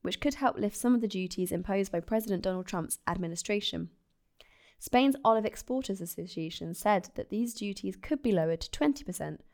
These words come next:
from thirty-five percent as a result of the decision. In Poland, the government wants to introduce a tax on artificially sweetened drinks after Polish children were found to be at a high risk of being overweight. However, a number of leading agricultural organisations oppose the charge,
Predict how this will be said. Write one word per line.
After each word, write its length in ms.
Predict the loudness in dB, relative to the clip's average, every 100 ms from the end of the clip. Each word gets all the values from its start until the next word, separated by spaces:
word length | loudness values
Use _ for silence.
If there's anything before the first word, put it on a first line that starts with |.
| _
from 140 | -2 4
thirty-five 600 | 6 6 2 -2 -2 -2
percent 360 | -4 -2 -2 -6 _ 2
as 160 | 4 4
a 60 |
result 360 | 0 2 0 -2
of 140 | -6
the 80 | -6
decision. 460 | -6 -6 -6 -14 -18 _ _ _ _ _ _ _ _ _ _ 8
In 120 | 8
Poland, 580 | 10 8 8 6 0 -4
the 80 | 2
government 380 | 4 4 2 0
wants 200 | -2 -2
to 120 | 0
introduce 440 | 0 0 -4 -6 -6
a 60 |
tax 420 | 0 0 0 -4 -8
on 100 | -2
artificially 640 | 0 0 -2 -4 -4 -4
sweetened 420 | -4 -4 -2 -2 -2
drinks 400 | -4 -6 -12 -16 -20 _
after 220 | -4 -4 -6
Polish 580 | 0 2 2 0 -6
children 420 | -6 -2 -2 -2 -4
were 100 | -2
found 280 | 0 0
to 60 | -4
be 100 | -6
at 100 | -8
a 40 |
high 240 | -4 0 2
risk 340 | 2 -2 -6
of 140 | -8 -4
being 220 | -2 -2
overweight. 600 | -6 -8 -10 -12 -16 -20 _ _ _ _ -20 0
However, 420 | 10 10 10 6 2
a 60 |
number 340 | 2 2 2 0
of 100 | 0
leading 320 | 0 0 0
agricultural 560 | -2 -2 -4 -4 -4 -4
organisations 640 | -2 -2 -2 -4 -4 -8
oppose 400 | -8 0 2 2
the 80 | -2
charge, 440 | -4 -4 -6 -10